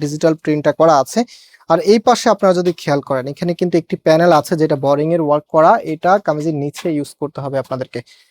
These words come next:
So টোটালি জামাটার মধ্যে all over গর্জিয়াস কাজ করা এবং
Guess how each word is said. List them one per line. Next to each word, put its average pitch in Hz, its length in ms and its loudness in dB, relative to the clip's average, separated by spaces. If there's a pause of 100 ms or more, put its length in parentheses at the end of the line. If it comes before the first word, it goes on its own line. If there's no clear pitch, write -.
(240)
So - 60 -2 (120)
টোটালি 202 360 4
জামাটার 196 420 4
মধ্যে 196 260 4
all 165 140 6
over 185 120 4 (100)
গর্জিয়াস 165 400 -2 (140)
কাজ 160 120 -2 (140)
করা 180 160 4 (500)
এবং 156 160 4